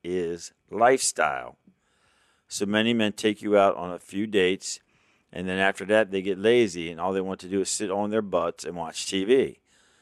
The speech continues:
They dazzle you at first to reel you in, but don't make it a lifestyle." She says, "My ex-boyfriend never wanted to go anywhere, and it was one of the reasons I dumped him.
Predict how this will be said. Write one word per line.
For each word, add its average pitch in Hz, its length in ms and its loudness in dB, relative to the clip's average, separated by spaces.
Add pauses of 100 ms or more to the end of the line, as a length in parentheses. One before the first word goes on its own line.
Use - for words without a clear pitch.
(340)
They 92 120 -2
dazzle 101 460 6
you 107 80 8
at 101 80 2
first 104 320 2
to 87 80 -6
reel 92 220 4
you 92 200 2
in, 104 220 0
but 80 160 -6
don't 104 200 0
make 101 220 -2
it 92 100 -2
a 85 60 -4
lifestyle." 85 760 -2 (580)
She - 200 -8
says, 95 320 4
"My 95 180 2
ex-boyfriend 110 540 6
never 104 180 2
wanted 104 320 0
to 98 60 -12
go 113 220 6
anywhere, 113 420 4
and 85 100 0
it 82 40 -10
was 82 120 -10
one 104 160 0
of 95 200 -4
the 87 80 -6
reasons 110 480 0
I 123 100 4
dumped 175 400 -2
him. 73 240 -8